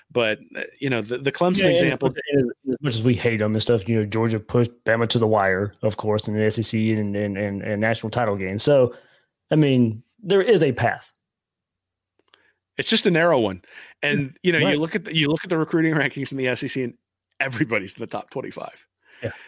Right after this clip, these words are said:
Speaker 1: So, you know, the only people who aren't is, is Vanderbilt, and Kentucky is usually in, like, the thirties and, and Missouri. Uh, but,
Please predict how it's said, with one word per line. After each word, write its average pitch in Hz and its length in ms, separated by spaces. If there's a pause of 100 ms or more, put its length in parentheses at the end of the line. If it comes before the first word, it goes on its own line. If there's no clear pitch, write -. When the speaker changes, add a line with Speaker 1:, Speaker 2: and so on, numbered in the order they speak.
(180)
Speaker 1:
So, 123 800
you 147 100
know, 120 120
the 127 140
only 147 180
people 139 260
who 120 160
aren't 131 360
is, 110 300
is 110 180
Vanderbilt, 113 880
and 104 520
Kentucky 113 600
is 104 120
usually 107 300
in, 107 80
like, 104 140
the 110 80
thirties 110 580
and, 101 300
and 104 200
Missouri. 110 460 (480)
Uh, 104 300
but, 139 260